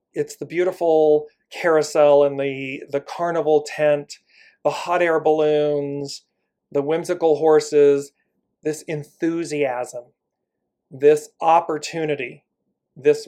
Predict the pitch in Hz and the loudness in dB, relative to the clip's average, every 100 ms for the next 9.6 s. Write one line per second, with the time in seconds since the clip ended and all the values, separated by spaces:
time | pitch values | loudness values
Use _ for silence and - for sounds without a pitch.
0 | - 123 139 156 165 160 147 127 147 143 | -18 -4 -2 0 0 -4 -6 -8 -8 -8
1 | 139 - _ _ _ _ _ _ _ _ | -10 -18 _ _ _ _ _ _ _ _
2 | _ _ _ _ _ _ - 147 143 143 | _ _ _ _ _ _ -2 -2 -2 -6
3 | - _ _ 147 160 208 262 226 185 180 | -10 _ _ -6 -2 -2 -4 -4 -2 -2
4 | 156 143 - _ _ _ 151 151 147 143 | 0 -2 -6 _ _ _ 2 4 2 -4
5 | 151 139 131 135 117 - - - _ _ | -4 -2 0 -2 -4 -10 -20 -20 _ _
6 | _ _ _ 160 147 143 143 143 - _ | _ _ _ -8 -4 0 2 2 -2 _
7 | _ _ _ _ _ _ _ _ _ - | _ _ _ _ _ _ _ _ _ -4
8 | 160 160 160 - - - 160 147 160 156 | 0 2 0 -4 -12 -6 -4 0 2 2
9 | - 143 127 117 117 | 0 -6 -6 -6 -6